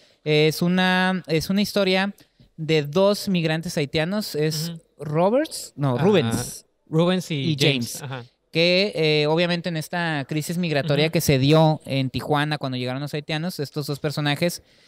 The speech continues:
Speaker 1: nos narran cómo ellos, eh, en este camino por, por cruzar a Estados Unidos,
Speaker 2: Ujú.
Speaker 1: esperando que les den la... la, mm, eh, es como re-
Speaker 2: El, el asilo, ¿no?
Speaker 1: El asilo, ajá,
Speaker 2: Ujú.
Speaker 1: exactamente. Vemos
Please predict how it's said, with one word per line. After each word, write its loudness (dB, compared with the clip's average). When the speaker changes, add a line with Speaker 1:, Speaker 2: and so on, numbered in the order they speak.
Speaker 1:
nos 0
narran 4
cómo 4
ellos, 0
eh, -2
en -2
este -2
camino -2
por, -2
por -4
cruzar -2
a 2
Estados 0
Unidos, 0
Speaker 2:
Ujú. -4
Speaker 1:
esperando -2
que -4
les -2
den -2
la... 0
la, -2
mm, -6
eh, -2
es -6
como 2
re- 0
Speaker 2:
El, 0
el 0
asilo, 2
¿no? 0
Speaker 1:
El 4
asilo, 6
ajá, 2
Speaker 2:
Ujú. 4
Speaker 1:
exactamente. 2
Vemos 2